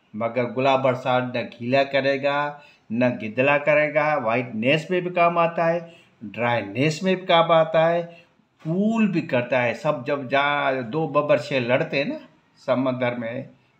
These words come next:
पानी में, खुश्की में, तो कुछ फिर आ-,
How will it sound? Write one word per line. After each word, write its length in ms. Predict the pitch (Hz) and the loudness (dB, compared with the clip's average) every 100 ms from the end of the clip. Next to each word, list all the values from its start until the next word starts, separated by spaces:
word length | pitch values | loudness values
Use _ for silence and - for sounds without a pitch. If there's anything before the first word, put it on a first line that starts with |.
| - | -4
पानी 380 | 110 110 120 131 | -2 -2 -2 -2
में, 360 | 120 113 127 - - | -4 -6 -12 -16 -10
खुश्की 400 | 127 127 - 143 | -10 -8 -8 -8
में, 220 | 107 131 _ _ _ _ - | -8 -12 _ _ _ _ -12
तो 100 | 175 | -12
कुछ 480 | 170 - 202 196 196 | -12 -8 -8 -8 -12
फिर 280 | 170 190 170 | -8 -4 -4
आ-, 240 | - - | -4 -12